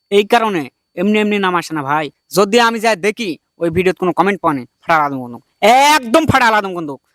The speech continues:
আ-, আতঙ্কের আর এক নাম বাবলা, আর সাথে যুক্ত হয়েছে কে জানেন?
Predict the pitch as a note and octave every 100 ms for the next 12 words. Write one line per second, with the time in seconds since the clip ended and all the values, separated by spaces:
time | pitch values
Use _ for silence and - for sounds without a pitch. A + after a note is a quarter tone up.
0 | _ _ D#3 - _ _ - G3+ - B3
1 | A3+ A#3 G#3+ A3 A3 F3+ G3 G3 G#3 D#3+
2 | - - E3 D#3 - F3+ G3+ A3 - G#3+
3 | G3+ G3 F#3 A#3 D4+